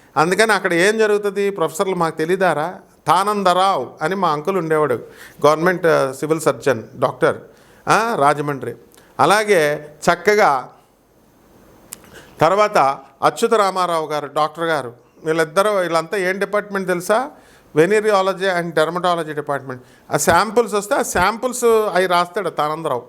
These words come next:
డాక్టర్, అందరికీ తెలుసు. అలాగే ఈ షాపుల్లో ఉన్న వాళ్ళు మీకు రెమెడీస్ చెప్తున్నారు, అవి మీరు కొంటున్నారు. కరాంగుళి మాల వేసుకున్న వాళ్ళు,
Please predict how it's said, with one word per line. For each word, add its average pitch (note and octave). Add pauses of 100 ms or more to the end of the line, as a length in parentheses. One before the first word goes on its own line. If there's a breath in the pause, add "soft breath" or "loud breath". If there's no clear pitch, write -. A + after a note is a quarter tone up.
(120)
డాక్టర్, C3 (920 loud breath)
అందరికీ A#3
తెలుసు. F3+ (520 loud breath)
అలాగే G#3
ఈ -
షాపుల్లో G#3+
ఉన్న G#3+
వాళ్ళు A3+
మీకు A3
రెమెడీస్ G#3
చెప్తున్నారు, G3
అవి A3+
మీరు G#3+
కొంటున్నారు. F#3
కరాంగుళి A3+
మాల G#3+
వేసుకున్న G#3
వాళ్ళు, G#3